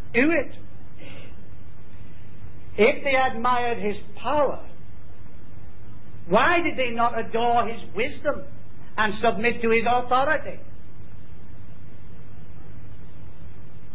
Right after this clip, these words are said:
If we truly admire the Lord Jesus, let us show it in an all-round adoration of his attributes, by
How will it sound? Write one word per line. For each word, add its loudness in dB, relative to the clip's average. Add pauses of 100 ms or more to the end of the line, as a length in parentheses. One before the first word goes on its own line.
(360)
If 6
we 2
truly 4
admire 2
the -2
Lord 0
Jesus, -4 (1200)
let 6
us 2 (100)
show 2
it 0
in 2
an 0
all-round 2 (560)
adoration 2
of 2
his 0
attributes, 0 (1800)
by 6